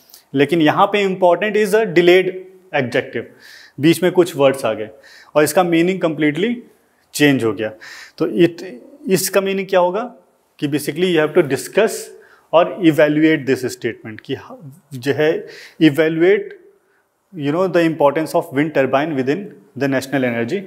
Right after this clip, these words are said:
policy। अगर इस क्वेश्चन को रिफ्रेश किया जाए तो इसका मीनिंग ये रहेगा। Let's see, you know, some example of instruction words।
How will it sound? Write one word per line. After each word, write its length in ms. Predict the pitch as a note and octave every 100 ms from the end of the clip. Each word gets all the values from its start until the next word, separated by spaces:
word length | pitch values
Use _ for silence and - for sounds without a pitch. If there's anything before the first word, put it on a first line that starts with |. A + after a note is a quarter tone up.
| - - C#3+
policy। 340 | B2 G#2+ A#2+
अगर 160 | A#2 C3
इस 160 | -
क्वेश्चन 380 | - D#3 - D#3
को 240 | D3+ A3 - - - - -
रिफ्रेश 400 | C#3+ C#3+ D#3+ D#3
किया 160 | - C#3
जाए 220 | C#3+ E3+
तो 120 | D3+
इसका 220 | C3+ -
मीनिंग 340 | C#3 C3 D#3+ G#3+ - - - _ _ -
ये 160 | C3
रहेगा। 380 | B2+ G2+ G#2+ G#2+ - _ _ _ _ - _ _ _ _ _ _ _ _ _ _ _ _ _ - _ _ _ _ _ _ _ _ _ _ _ _ _ _ _ - - - _ _ -
Let's 240 | D#3 E3+
see, 280 | - G3+ G#3 F#3 C#3 _ -
you 80 | D#3
know, 100 | F#3 -
some 120 | F3+ D#3+
example 400 | C#3 D3 D3+ E3+
of 160 | F#3 - G#3+
instruction 540 | D3+ - C#3+ - E3+ G3+ - - _ _ -
words। 440 | A#2+ G#2+ F2 -